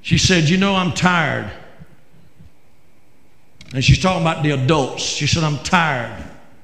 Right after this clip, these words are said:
of messing with kids, children, people acting like children." I'm not wearing a mask, but this is what she said.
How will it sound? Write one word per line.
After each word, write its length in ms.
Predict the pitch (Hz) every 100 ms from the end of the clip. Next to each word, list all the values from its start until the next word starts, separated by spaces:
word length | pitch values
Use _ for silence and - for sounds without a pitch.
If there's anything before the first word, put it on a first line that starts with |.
| - - - - - - - - - -
of 80 | 127
messing 440 | 143 165 - 139
with 140 | 123
kids, 1000 | - - 123 80 - - - - - - - - - - -
children, 480 | 196 160 95 - - - - - - - - -
people 240 | - 135 143
acting 300 | 175 165 139
like 200 | 123 -
children." 440 | - 139 90 - - - - - - - - - - - - - - -
I'm 160 | 190 190
not 220 | 143 113
wearing 240 | 131 123
a 60 | 120
mask, 500 | 143 185 190 - -
but 120 | 143
this 200 | 170 175
is 80 | 151
what 140 | 170
she 120 | -
said. 320 | 139 196 160